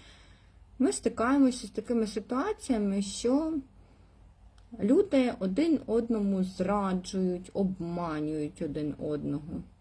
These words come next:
І найчастіше це відбувається, на жаль, серед членів однієї родини,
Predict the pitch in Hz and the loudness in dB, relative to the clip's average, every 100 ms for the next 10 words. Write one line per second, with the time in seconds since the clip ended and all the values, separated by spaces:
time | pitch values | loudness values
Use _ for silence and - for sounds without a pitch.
0 | - 294 359 240 - 233 - - 311 403 | -2 2 4 4 4 2 2 4 6 6
1 | 262 202 - 269 254 190 190 185 190 254 | 2 0 2 4 4 2 0 -2 0 0
2 | 302 208 - - 165 151 196 220 190 170 | 0 -2 -4 -8 -6 -2 2 4 4 2
3 | 226 370 - - - - - - - - | 0 -2 -6 -20 -20 -20 -20 -20 -14 0
4 | 247 208 190 - 208 233 196 185 - - | 2 2 0 0 2 4 4 2 -4 -8
5 | - 180 196 220 196 170 165 202 170 170 | -4 2 6 6 6 4 2 2 2 2
6 | 208 240 226 226 | 4 2 2 -2